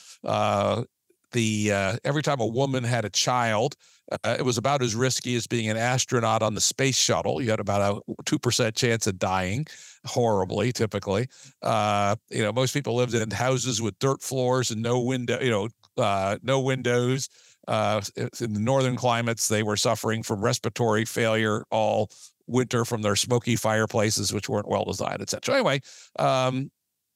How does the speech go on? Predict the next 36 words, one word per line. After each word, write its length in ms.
s-, 200
game 240
A 260
started 540
rocketing 720
up, 220
first 300
slowly, 420
then 160
more 160
and 80
more, 140
more 220
and 80
more 140
and 80
more 220
rapidly, 580
and 120
then, 340
uh, 140
went 200
through 160
a 40
number 240
of 80
inflection 460
points. 360
And 120
by 120
about 220
eighteen 380
seventy-five, 1000
was 260
roaring 840
and 200